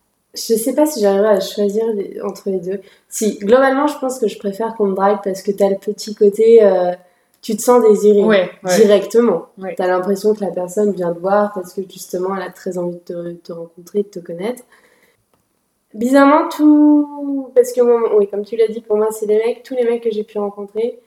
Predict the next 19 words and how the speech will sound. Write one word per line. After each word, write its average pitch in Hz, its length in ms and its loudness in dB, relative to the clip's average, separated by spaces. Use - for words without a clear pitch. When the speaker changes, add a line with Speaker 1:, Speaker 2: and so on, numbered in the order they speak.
Speaker 1:
ils 220 160 2
aiment 247 140 6
bien, 254 240 2
mine 277 140 0
de 226 60 0
rien, 220 200 0
quand 233 200 -4
tu 233 180 -10
fais 247 120 6
le 240 60 6
premier 220 220 2
pas. - 180 -12
Speaker 2:
Ouais. 226 200 2
Speaker 1:
Contrairement 226 340 2
à 233 40 2
ce 226 80 -4
qu'on 214 100 -4
peut 208 120 -8
con-, 196 320 0